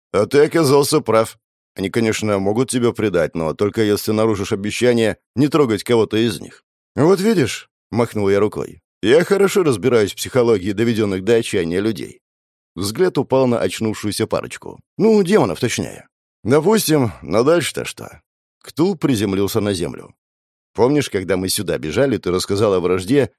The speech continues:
между доминионами? Но я хочу поджечь костер войны. Достаточно столкнуть их лбами, ослабить доминион Кхлара, и мы без проблем доберемся до тронного зала». «Думаешь, у нас хватит сил?»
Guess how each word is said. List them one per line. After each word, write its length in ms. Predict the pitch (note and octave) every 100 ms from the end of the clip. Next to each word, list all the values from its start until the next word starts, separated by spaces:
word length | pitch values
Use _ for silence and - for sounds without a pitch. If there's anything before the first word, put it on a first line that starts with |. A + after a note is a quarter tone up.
| -
между 280 | B2+ A2
доминионами? 640 | B2 B2 C3 A2+ C2 - - _ -
Но 340 | C#2 D#2 G2+ - _ _ -
я 200 | A#2 D3+
хочу 440 | - C#3 - D#3+
поджечь 540 | - C3+ B2 A#2 B2+
костер 420 | - B2+ - A#2+ G2+
войны. 440 | G#2+ G#2 G#1+ - _ _ _ _
Достаточно 760 | - A2+ D#3+ - A3+ G3 C3+ F3
столкнуть 500 | - D#3 D#3 E3 D#3
их 120 | C#3
лбами, 640 | C3 B2+ C#3+ D3 F#2 A1+ -
ослабить 540 | A#2 A#2+ D3+ C#3 A2
доминион 460 | F2+ G#2+ G#2+ G#2+ F#2+
Кхлара, 520 | - A#2+ C#3+ - - _ -
и 100 | A#2
мы 120 | D#3
без 180 | E3 -
проблем 360 | E3 F3 F#3
доберемся 460 | D3 A#2+ B2+ D3 G#2+
до 120 | F#2
тронного 380 | A2+ B2+ A2+ F2+
зала». 340 | B1+ G#1 A1 _ _ _ _ _ _
«Думаешь, 560 | - F2 B2+ B2 A#2+ G#2+
у 80 | A2
нас 180 | A2 -
хватит 400 | A#2 A2 G#2 -
сил?» 320 | A#2+ B2+